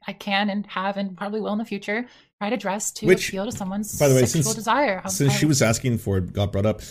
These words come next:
Speaker 2: that's one of the biggest problems with this, and basically, like, uh, not that R T R is doing this here, but people who engage in rape apologia, if you were saying that, like, well, she was dressed incredibly, incredibly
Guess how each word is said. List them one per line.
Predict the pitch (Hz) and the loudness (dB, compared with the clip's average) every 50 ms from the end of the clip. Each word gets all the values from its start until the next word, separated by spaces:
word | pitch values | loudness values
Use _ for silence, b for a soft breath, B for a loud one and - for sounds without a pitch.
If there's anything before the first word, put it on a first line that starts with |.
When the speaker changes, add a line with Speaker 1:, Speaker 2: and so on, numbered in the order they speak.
| B B | B B
Speaker 2:
that's | - 131 147 - | 2 2 4 4
one | - 185 | 4 4
of | 175 | 2
the | 160 | 4
biggest | 135 143 139 131 135 | 4 6 6 4 6
problems | - 131 117 113 110 117 107 98 92 - - | 4 4 4 4 4 2 2 2 0 0 0
with | 90 110 117 113 - - | 2 2 2 2 0 0
this, | - 107 104 101 - - - | 2 2 2 2 2 -2 -2
and | - 98 101 101 98 90 | 0 0 2 2 2 2
basically, | 82 98 104 101 - 85 - 101 95 92 92 | 0 0 0 0 -2 -2 -2 -2 0 0 0
like, | 80 - 95 95 - - - | -2 -2 -4 -4 -4 -4 -4
uh, | 92 90 87 85 85 - | -2 -2 -2 -4 -6 -6
not | - - 113 113 117 120 - - | -4 0 2 2 2 2 2 0
that | 107 110 107 - | 0 0 0 0
R | - 101 101 | 0 -2 0
T | 98 104 | 0 0
R | 95 | -2
is | 90 - | -2 -2
doing | - 95 95 | -2 -2 -2
this | 90 82 - | -2 -2 -2
here, | - 117 110 | -2 -2 -2
but | 104 - | -4 -4
people | - 110 - 95 | -6 -6 -4 -2
who | 104 98 | -2 -2
engage | 95 87 - 87 90 95 92 - | -2 -2 -2 -2 -2 -2 -2 -4
in | - - 90 | -4 -4 -2
rape | 90 92 101 98 98 | -2 0 -2 -2 -2
apologia, | 90 87 90 90 101 107 101 107 98 87 87 B B B B B - | -4 -4 -2 0 0 0 0 0 0 0 -2 B B B B B -2
if | - 113 131 | 0 0 2
you | 175 175 | 2 2
were | 156 135 | 2 2
saying | - 156 151 139 131 123 | 4 4 4 4 4 4
that, | 110 - - | 4 2 2
like, | 104 101 101 - | 0 0 0 2
well, | 117 139 147 131 127 131 - | 4 6 6 6 6 4 0
she | 117 - - 123 | -4 -4 -2 0
was | 110 110 101 | 0 0 0
dressed | - 127 110 - - - | 0 0 0 0 0 -2
incredibly, | - 98 - - - - - 185 190 143 92 85 87 82 67 | -4 -6 -6 -8 -12 -4 0 2 2 2 2 0 -2 -4 -4
incredibly | 78 92 - 139 143 - - 73 73 B | -6 -2 0 2 2 2 2 -2 -4 B